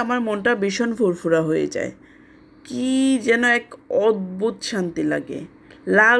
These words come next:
টুকটুকে এই কৃষ্ণচূড়া ফুল কার কার পছন্দ? অবশ্যই কমেন্টস করে জানাবেন। যারা যারা এরকম সুন্দর সুন্দর ফুলের ছোট ছোট ক্লিপ দেখতে চান, অবশ্যই আমার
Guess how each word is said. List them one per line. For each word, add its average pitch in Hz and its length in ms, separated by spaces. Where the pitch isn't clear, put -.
টুকটুকে 214 460
এই 220 80
কৃষ্ণচূড়া 214 680
ফুল 226 220
কার 196 200
কার 180 160
পছন্দ? 147 400
অবশ্যই 220 480
কমেন্টস 170 320
করে 160 200
জানাবেন। 151 440
যারা 233 260
যারা 262 220
এরকম 220 320
সুন্দর 240 400
সুন্দর 240 240
ফুলের 240 420
ছোট 220 160
ছোট 247 140
ক্লিপ 226 340
দেখতে 220 300
চান, 233 220
অবশ্যই 208 500
আমার 214 220